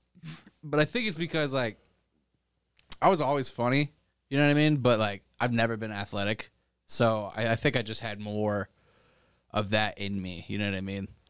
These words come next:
Like, I'm more of a natural when it comes to, like, quick witness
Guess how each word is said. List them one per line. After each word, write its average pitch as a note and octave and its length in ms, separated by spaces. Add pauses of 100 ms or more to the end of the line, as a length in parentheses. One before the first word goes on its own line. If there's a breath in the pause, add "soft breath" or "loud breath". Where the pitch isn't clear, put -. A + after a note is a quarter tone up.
(580)
Like, G#2 120
I'm B2 120
more D#3 280
of C3 80
a B2+ 40
natural A#2 580
when G#2 80
it G2+ 100
comes G2+ 280
to, G#2+ 80
like, G2 220 (120)
quick - 280
witness G2 680